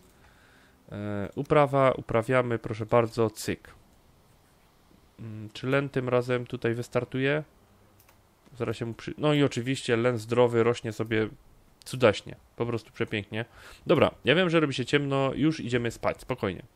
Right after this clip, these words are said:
Już idziemy spać, bez, bez tutaj krzyków. Ja wiem, że wy znowu nic nie będziecie widzieli,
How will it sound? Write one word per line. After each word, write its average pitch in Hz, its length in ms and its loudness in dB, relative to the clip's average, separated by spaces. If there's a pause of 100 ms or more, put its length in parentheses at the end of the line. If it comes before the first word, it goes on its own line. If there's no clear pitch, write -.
(120)
Już 131 180 2
idziemy 101 220 -8
spać, 131 380 2
bez, - 260 -4
bez 117 320 -2
tutaj - 260 -8
krzyków. - 540 -2 (500)
Ja 104 100 0
wiem, 131 220 4
że 113 100 0
wy 107 80 0
znowu 123 260 0
nic 123 160 -6
nie 120 80 -2
będziecie 113 340 -4
widzieli, 110 420 0